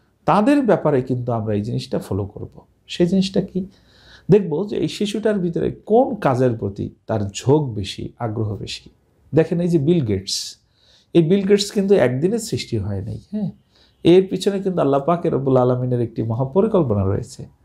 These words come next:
যে কারণে সে কিন্তু বিল গেটস হতে পারছে, হ্যাঁ? আপনার সৃষ্টির উদ্দেশ্য যদি ব্যবসা হয়, আপনার সৃষ্টির উদ্দেশ্য যদি চাকরি হয়, আপনার উদ্দেশ্য আল্লাহ পাক এই যেমন একটা ফুল দিয়ে বাগান হয় না, এইরকম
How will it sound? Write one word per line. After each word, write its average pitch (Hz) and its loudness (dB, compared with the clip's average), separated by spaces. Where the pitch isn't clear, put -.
যে 147 6
কারণে 202 0
সে 165 -4
কিন্তু 156 -4
বিল 123 -2
গেটস 127 0
হতে 139 0
পারছে, - -8
হ্যাঁ? 240 -2
আপনার 151 2
সৃষ্টির 196 2
উদ্দেশ্য 170 2
যদি 160 2
ব্যবসা 117 2
হয়, 104 0
আপনার 127 0
সৃষ্টির 127 2
উদ্দেশ্য 117 2
যদি 110 2
চাকরি 113 -2
হয়, 104 -4
আপনার 123 -2
উদ্দেশ্য 123 -2
আল্লাহ 175 6
পাক 202 0
এই 170 0
যেমন 170 0
একটা 175 0
ফুল 196 4
দিয়ে 180 6
বাগান 131 0
হয় 101 -4
না, 98 -10
এইরকম 143 -4